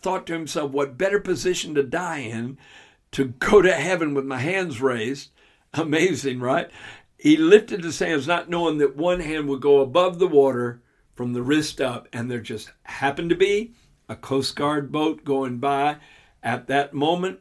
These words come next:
that saw his abandoned boat and saw him,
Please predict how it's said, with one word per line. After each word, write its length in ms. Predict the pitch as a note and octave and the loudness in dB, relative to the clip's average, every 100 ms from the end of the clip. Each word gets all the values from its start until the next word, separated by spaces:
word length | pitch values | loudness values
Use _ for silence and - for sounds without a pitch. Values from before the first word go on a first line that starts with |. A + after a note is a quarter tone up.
| - | -12
that 180 | B2+ A#2+ | -10 -6
saw 260 | - C3+ | 0 0
his 360 | B2 C#3 C3+ - - | 4 2 2 -6 -10
abandoned 480 | A2+ C3 D3 D#3 | -4 -2 -2 -2
boat 340 | D#3 F3+ F#3 _ _ _ - | 2 2 0 _ _ _ -12
and 180 | A2+ A#2+ | -10 -8
saw 280 | - C3+ B2+ | 0 2 2
him, 540 | G#2+ E3+ F3 F#3 G3 | 0 0 0 -4 -10